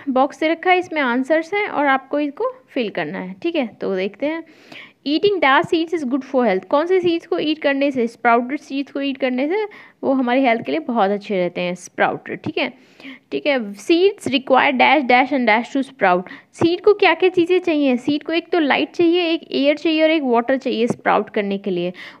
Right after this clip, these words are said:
Volcano is discovered by, वोल्केनो किसके द्वारा डिस्कवर हुआ था? ठीक है, जॉर्ज मेस्ट्रल। Then soybean seeds are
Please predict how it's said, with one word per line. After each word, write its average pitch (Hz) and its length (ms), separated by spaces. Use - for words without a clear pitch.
Volcano 311 540
is - 220
discovered 262 520
by, 196 300
वोल्केनो 247 500
किसके 330 360
द्वारा 269 320
डिस्कवर 254 540
हुआ 196 220
था? 196 180
ठीक 208 220
है, 320 80
जॉर्ज 226 280
मेस्ट्रल। 208 420
Then 254 260
soybean 359 640
seeds 320 240
are 359 140